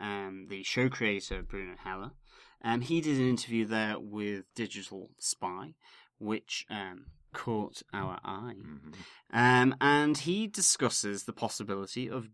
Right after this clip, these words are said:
Speaker 1: D C Universe crossovers, and that is certainly something that we have discussed previously
Speaker 2: Mm-hmm.
Speaker 1: on our own show and also, uh, with Assembly of Geeks that we'll talk about, um, in a moment.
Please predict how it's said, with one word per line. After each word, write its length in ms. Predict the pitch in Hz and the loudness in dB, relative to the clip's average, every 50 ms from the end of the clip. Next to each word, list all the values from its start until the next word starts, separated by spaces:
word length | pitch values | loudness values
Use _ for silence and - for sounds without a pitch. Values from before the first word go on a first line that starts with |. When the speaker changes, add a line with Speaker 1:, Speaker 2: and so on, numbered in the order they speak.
| _ _ | _ _
Speaker 1:
D 140 | - 127 139 | -2 -2 0
C 240 | 139 - - 160 170 | 0 -2 -4 -4 -4
Universe 800 | 165 160 139 117 110 110 107 101 - - 101 95 90 - - - | -4 -4 -2 -2 -2 -2 -2 -6 -6 -8 -10 -10 -8 -10 -12 -14
crossovers, 720 | - - 170 165 - - 139 123 120 117 117 - - - - - | -10 -8 -8 -8 -6 -6 -6 -6 -6 -8 -10 -14 -14 -14 -10 -8
and 180 | - 104 101 | -6 -4 -2
that 200 | 113 139 175 - | -2 -2 -2 -2
is 120 | - 165 - | -2 -4 -4
certainly 460 | - - - 170 170 180 - 170 180 | -2 -2 0 0 0 0 0 -2 -4
something 480 | 175 - - 139 123 - - 113 - | -2 -2 0 0 0 0 -2 -6 -6
that 100 | - 101 | -6 -8
we 300 | 101 104 104 110 117 117 | -8 -6 -4 -4 -4 -4
have 220 | 110 117 113 104 - | -4 -6 -8 -10 -10
discussed 500 | - 104 - - - - 98 95 - - _ | -12 -12 -12 -10 -10 -10 -10 -12 -12 -16 _
previously 640 | - 110 107 104 101 101 - - - - 101 95 | -6 -4 -4 -4 -4 -8 -8 -10 -8 -6 -6 -6
Speaker 2:
Mm-hmm. 300 | 85 85 82 80 80 82 78 - _ _ _ | -6 -6 -8 -8 -8 -8 -8 -10 _ _ _
Speaker 1:
on 120 | 110 113 110 | -2 0 0
our 180 | 107 107 110 | 0 0 0
own 160 | 117 131 135 | 2 2 2
show 540 | 139 135 - - 135 127 127 127 123 113 - - - | 0 0 -4 -4 -2 -2 -2 -2 -2 -4 -8 -10 -8
and 140 | 110 107 - | -8 -8 -6
also, 640 | - 107 110 107 - - - 107 101 101 101 98 - _ _ _ _ _ _ _ _ _ _ _ _ _ _ _ _ _ _ - _ - | -6 -6 -6 -6 -6 -6 -4 -4 -2 -2 -4 -6 -10 _ _ _ _ _ _ _ _ _ _ _ _ _ _ _ _ _ _ -20 _ -10
uh, 180 | 107 98 95 98 | -8 -8 -8 -8
with 400 | - 95 98 101 104 101 95 92 _ | -10 -8 -6 -4 -4 -4 -6 -10 _
Assembly 460 | - - - 104 98 95 95 92 90 | -16 -8 -6 -4 -4 -4 -6 -8 -12
of 100 | 90 - | -12 -6
Geeks 360 | - 123 139 175 - - - - | -4 -2 -2 -2 -4 -8 -10 -8
that 160 | 117 - - | -8 -8 -6
we'll 160 | 101 101 98 | -8 -8 -8
talk 260 | - - 101 101 - | -8 -10 -10 -10 -8
about, 460 | 95 101 95 90 90 - - - - - - | -10 -10 -10 -10 -12 -14 -16 -20 -20 -18 -16
um, 320 | - 92 92 92 92 92 - _ - - - _ _ - | -14 -14 -12 -14 -14 -18 -20 _ -20 -20 -20 _ _ -8
in 140 | 98 98 | -6 -4
a 80 | 95 98 | -4 -2
moment. 460 | 98 110 139 180 180 135 90 82 - | 0 0 0 0 0 -2 -4 -6 -10